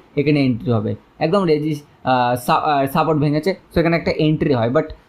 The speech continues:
আপনাদের ভলিউ-, হচ্ছে ক্যান্ডেলস্টিক প্যাটার্নটা জানিয়ে দেই, ভলিউমটা, আহ, জানতে হবে। তো ক্যান্ডেলস্টিক প্যাটার্ন এখানে একটা হয়েছে, এই ক্যান্ডেলস্টিক প্যাটার্নটা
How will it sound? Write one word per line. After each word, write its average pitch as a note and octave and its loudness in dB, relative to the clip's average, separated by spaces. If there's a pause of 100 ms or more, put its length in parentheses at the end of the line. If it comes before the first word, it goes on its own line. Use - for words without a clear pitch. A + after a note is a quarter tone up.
(160)
আপনাদের F3+ 2
ভলিউ-, D#3+ 0
হচ্ছে D3+ 0
ক্যান্ডেলস্টিক C#3 -2
প্যাটার্নটা F3 0
জানিয়ে F3+ 0
দেই, F3+ -2 (240)
ভলিউমটা, F#3 0 (300)
আহ, D3+ 2
জানতে A#2+ 0
হবে। A2 -4
তো C#3 -2
ক্যান্ডেলস্টিক F3+ -2
প্যাটার্ন F3 0
এখানে E3 0
একটা D#3 -2
হয়েছে, E3 0
এই F3 0
ক্যান্ডেলস্টিক F3 -2
প্যাটার্নটা F3 0